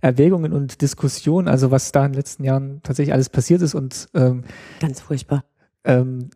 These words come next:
Speaker 1: kann man natürlich auch sagen, dass da jetzt viel, viel Einfluss von der Politik geübt wird und dass die jetzt auch nicht losgelöst agieren
Speaker 2: Ja,
Speaker 1: können.
Speaker 2: nicht nur von, von der Politik, sondern auch von, von, von Big Pharma und, äh,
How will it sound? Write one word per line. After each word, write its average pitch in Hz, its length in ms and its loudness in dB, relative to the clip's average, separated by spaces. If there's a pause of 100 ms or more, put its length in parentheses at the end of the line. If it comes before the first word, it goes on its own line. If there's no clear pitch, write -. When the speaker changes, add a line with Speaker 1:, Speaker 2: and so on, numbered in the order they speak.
(320)
Speaker 1:
kann 143 120 0
man 139 80 -2
natürlich 131 260 0
auch 151 100 4
sagen, 123 240 0
dass 120 180 0
da 127 200 4
jetzt 120 200 -6
viel, 170 460 2
viel - 200 0
Einfluss 151 280 0
von 156 80 -8
der 135 60 -6
Politik 143 300 -2
geübt 165 220 -4
wird 147 120 0
und 135 120 -6
dass 139 120 0
die - 80 -2
jetzt 120 80 -2
auch 151 120 4
nicht 143 160 -4
losgelöst 135 640 0
agieren 123 300 2
Speaker 2:
Ja, 123 40 -10
Speaker 1:
können. 190 180 4
Speaker 2:
nicht 240 180 0
nur 233 120 6
von, 208 300 4
von 190 160 -2
der 185 100 2
Politik, 185 480 -2
sondern 185 380 -2
auch 180 200 -2
von, 185 360 -2
von, 175 520 -2
von 175 380 -2
Big - 200 0
Pharma 202 500 4
und, 156 360 -2 (1080)
äh, 165 520 4